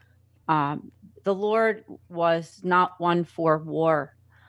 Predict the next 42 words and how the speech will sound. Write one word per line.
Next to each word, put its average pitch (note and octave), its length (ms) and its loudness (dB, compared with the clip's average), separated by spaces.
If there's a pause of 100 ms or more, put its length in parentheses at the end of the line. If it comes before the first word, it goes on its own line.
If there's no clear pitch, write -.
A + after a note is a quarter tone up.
(120)
Although, F#3 300 0
yes, F3+ 540 -2
we F3+ 120 0
know F3+ 180 4
that E3+ 220 -2
there's E3 260 -4 (300)
the F3 160 -2
instance E3+ 360 -4
in D3+ 120 -2
Scripture D#3+ 420 0
where D#3 140 0
he D#3 160 -2
turned E3 280 0
over D#3 220 -2
the D#3 80 -6
tables D#3 580 -2
and, D3+ 220 0 (460)
uh, D3 220 -2 (180)
chased D#3+ 340 -6
everybody D#3+ 480 0
out D3+ 180 2
of C#3+ 100 -6
the D3+ 60 -4
temple D#3+ 440 2
area. D3+ 480 0 (680)
Uh, D3+ 240 2
but - 120 -6
that's G#3 260 2
not G3 300 2
what, F3+ 240 -2 (100)
I E3+ 120 4
don't E3 260 0
think, E3+ 200 -2
what D#3 140 0
we're D#3+ 140 -2
seeing F3+ 360 -2
right E3+ 280 0
now F3 440 0
as D#3+ 220 -4
far D#3+ 220 2
as D#3 200 -2
the D#3+ 320 -2